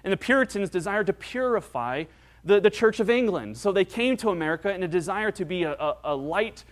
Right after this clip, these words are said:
uh, on a hill, a city on a hill, a, a lamp to the world, a light to the world, really to the Church of England. They said, "We're gonna go and we're gonna make it better, and we're gonna establish this real rich, ripe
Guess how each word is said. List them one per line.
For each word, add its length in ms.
uh, 260
on 160
a 40
hill, 380
a 80
city 240
on 120
a 60
hill, 500
a, 40
a 20
lamp 400
to 100
the 100
world, 240
a 40
light 260
to 80
the 100
world, 380
really 260
to 100
the 80
Church 240
of 120
England. 280
They 80
said, 140
"We're 140
gonna 160
go 300
and 60
we're 100
gonna 120
make 220
it 100
better, 340
and 120
we're 60
gonna 120
establish 560
this 300
real 480
rich, 460
ripe 360